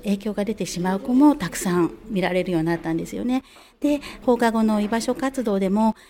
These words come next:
生きづらさを抱える子どもたちの声が多く聞こえるようになってきたんです。で、そんな時に、私、六人子どもが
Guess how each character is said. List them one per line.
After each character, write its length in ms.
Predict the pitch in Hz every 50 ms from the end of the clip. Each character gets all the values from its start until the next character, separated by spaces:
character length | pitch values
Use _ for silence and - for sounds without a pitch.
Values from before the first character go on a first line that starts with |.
| _ -
生 80 | - 202
き 120 | - 214 190
づ 120 | 202 220
ら 120 | 233 262
さ 180 | 262 277 254 220
を 60 | 202
抱 300 | 202 202 190 202 208 208
え 40 | 208
る 100 | 214 208
子 120 | 208 220
ど 100 | 208 247
も 100 | 247 269
た 140 | 269 285 247
ち 80 | - 202
の 100 | 180 165
声 240 | 170 196 185 180 170
が 200 | 156 151 156 -
多 160 | - 214 262 277
く 120 | 311 180
聞 160 | - - -
こ 120 | - 190 202
え 40 |
る 80 | 220 240
よ 80 | 269 277
う 40 |
に 220 | 247 220 185 165 165
な 140 | 165 165 170
っ 20 |
て 160 | 165 175 165
き 80 | 160 -
た 160 | - - 175
ん 60 | -
で 80 | 151 170
す。 220 | - - 165 165 - - - - _ _ _ _
で、 80 | 302
そ 140 | 302 - 320
ん 60 | 320
な 100 | 311 339
時 260 | 339 339 349 - 330 302
に、 280 | 294 294 294 285 - - - - -
私、 360 | - 254 247 - 269 254 254 - -
六 220 | - 247 247 - 381
人 140 | 392 277 196
子 100 | 202 180
ど 100 | 185 180
も 140 | 185 180
が 240 | 170 180 175 170 -